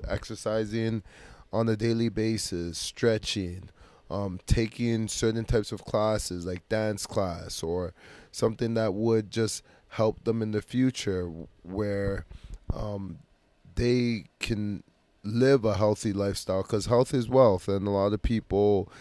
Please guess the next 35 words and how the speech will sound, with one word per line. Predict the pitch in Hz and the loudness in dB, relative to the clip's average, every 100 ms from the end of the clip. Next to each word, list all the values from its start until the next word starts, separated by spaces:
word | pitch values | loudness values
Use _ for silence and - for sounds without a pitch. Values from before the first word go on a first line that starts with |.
| - - | -18 -6
neglect | 110 87 117 123 - | -6 0 2 2 2
that. | 104 101 95 | 0 0 0
By | |
the | 101 101 | -2 0
time | - 110 | 0 0
they | 107 | 0
hit | 107 113 - | 0 0 -2
forties, | - 117 131 131 107 101 92 - - - - _ - | -2 4 6 6 2 -2 -4 -10 -16 -20 -20 _ -8
they're, | 113 107 104 98 | 0 2 2 -2
like, | 98 98 90 _ - - | -4 -6 -8 _ -14 -2
already | 107 110 110 107 | 0 2 2 0
run | 95 110 104 104 | 0 0 0 0
down, | 110 113 113 107 | 2 2 2 2
their | 101 | 0
body's | 104 110 110 98 | 0 0 0 2
run | 110 107 | 2 2
down, | 104 113 110 110 | 2 2 2 0
you | |
can | 98 104 | -2 -4
see | - - 113 | -4 0 0
it | |
in | 107 107 | 0 0
their | 101 | -2
face. | - 110 113 110 - - - - - - _ _ - 92 | 0 0 0 0 -4 -14 -20 -20 -20 -20 _ _ -12 -2
Um, | 104 101 98 95 78 - - - | -2 0 -4 -6 -8 -14 -20 -2
they're | 117 | 0
just | 110 110 113 - | 2 2 2 2
not | 120 120 123 120 95 | 0 2 2 2 0
where | 98 117 113 | 2 2 4
they | 110 | 2
should | 104 - 131 117 101 | 0 2 4 2 2
be. | 120 117 | 2 2
They | 107 104 | 2 2
look | 120 123 | 2 2
drained, | - 123 113 113 110 101 | 0 2 4 2 0 -4